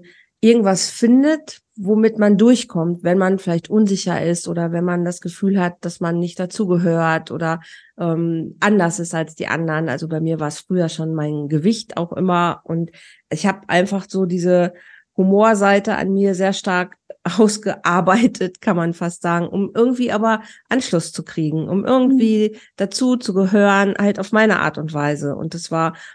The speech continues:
Speaker 1: auch immer mit, mit 'm Spruch auf Lager oder immer ein bisschen manchmal auch laut sein oder lachen, die Leute zum Lachen zu bringen.
Speaker 2: Ja.
Speaker 1: Und das hat mir viel Freude gemacht. Also es ging nicht bei mir, dass ich irgendwie hingegangen bin und hab eine Show gemacht.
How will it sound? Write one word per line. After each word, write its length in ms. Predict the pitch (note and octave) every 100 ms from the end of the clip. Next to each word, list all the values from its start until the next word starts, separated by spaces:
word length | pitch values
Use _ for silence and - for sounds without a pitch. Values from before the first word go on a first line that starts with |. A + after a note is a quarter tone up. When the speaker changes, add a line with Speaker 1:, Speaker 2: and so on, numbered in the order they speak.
| -
Speaker 1:
auch 120 | E3+
immer 280 | - G#3+ G3
mit, 180 | F#3+ -
mit 380 | F#3 F3+ G3+ -
'm 40 |
Spruch 540 | G3+ - - F3 - - _
auf 260 | - E3+ D#3+
Lager 720 | E3+ D#3+ E3 D#3+ D#3+ D#3+ D#3+ -
oder 340 | F3 E3+ D3+
immer 160 | G3 G3
ein 100 | F#3+
bisschen 360 | F#3 F#3+ F#3
manchmal 360 | F3+ F3+ G3 F#3
auch 120 | -
laut 320 | F3+ E3+ E3+
sein 400 | E3+ E3 E3 E3
oder 320 | - E3+ E3+ E3+ - - - _
lachen, 880 | F#3+ G3 F#3+ F#3+ F3+ F3 F3 E3 C#3
die 100 | G#3
Leute 400 | G3+ G3 G3+ G#3
zum 220 | - G3
Lachen 400 | F#3 F#3 - F#3+
zu 180 | - F3+
bringen. 420 | F3 F3 F3 F3+ F3+
Speaker 2:
Ja. 140 | F#3 C4 - _ _ -
Speaker 1:
Und 320 | F3+ F3+ F#3
das 180 | F#3 A#3
hat 140 | A3+
mir 160 | A#3 A3+
viel 160 | G#3+
Freude 340 | G3+ G3 G3+ E3
gemacht. 320 | D#3+ D#3+ D#3+
Also 160 | D#3+
es 120 | E3+ -
ging 200 | F#3+ F#3+
nicht 240 | A3 G#3+
bei 140 | G3
mir, 160 | G3 F#3+
dass 160 | F3+ F3+
ich 160 | F3
irgendwie 280 | E3+ F3+ F#3
hingegangen 500 | G3 G#3 G3+ F#3 F3+ F#3
bin 80 | F3+
und 60 |
hab 80 | F3+
eine 100 | -
Show 300 | E3 G#3 A3
gemacht. 500 | A3 A#3+ F#4 - -